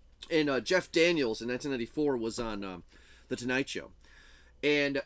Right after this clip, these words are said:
at, at that point in time, I don't know if he still is or not, but, uh, Jeff Daniels was highly respected as a dramatic actor. And nowadays you see, you know him as the Dumb and Dumber guy, but back then it was like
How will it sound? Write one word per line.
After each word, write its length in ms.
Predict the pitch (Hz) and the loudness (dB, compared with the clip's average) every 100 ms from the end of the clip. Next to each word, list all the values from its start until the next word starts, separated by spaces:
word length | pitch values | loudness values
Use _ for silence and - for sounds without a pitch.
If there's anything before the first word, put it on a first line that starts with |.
| - | -2
at, 280 | 160 160 - | 0 2 0
at 80 | 139 | 0
that 220 | 160 190 | 2 0
point 220 | - 156 | 0 0
in 80 | 135 | 0
time, 240 | 113 139 123 | 0 -4 -2
I 40 | 117 | -2
don't 60 | |
know 60 | 131 | -4
if 80 | 127 | -4
he 80 | |
still 260 | 113 131 117 | -6 -2 -2
is 120 | 113 | -2
or 60 | 107 | -6
not, 220 | 98 95 | -6 -4
but, 200 | 117 - | -4 -4
uh, 140 | 110 | -6
Jeff 300 | 98 175 160 - | -4 -2 -2 2
Daniels 480 | 139 139 120 107 | 2 2 -2 -4
was 360 | - 107 101 90 | -8 -6 -6 -6
highly 600 | - - 156 175 170 139 | -10 -8 0 2 4 2
respected 540 | 107 107 - 120 107 104 | 0 -4 -4 -4 -4 -6
as 140 | 92 | -8
a 40 | 92 | -8
dramatic 520 | 98 101 98 95 - - | -8 -8 -6 -8 -12 -2
actor. 480 | 123 156 - - - _ _ - | 2 2 -2 -16 -18 _ _ -4
And 200 | 135 139 | -2 0
nowadays 500 | 147 143 131 120 113 | 0 0 0 -2 -4
you 80 | |
see, 180 | 110 120 123 | -6 -8 -6
you 120 | 120 | -6
know 60 | |
him 80 | 110 | -4
as 120 | 104 | -6
the 80 | - | -8
Dumb 160 | 95 101 | -10 -8
and 60 | 95 | -8
Dumber 220 | 123 113 | -6 -6
guy, 220 | 92 92 | -6 -8
but 140 | 95 | -8
back 240 | 92 104 - | -6 -6 -4
then 200 | 135 123 | -4 -2
it 60 | |
was 160 | 107 95 | -4 -6
like 180 | 101 | -8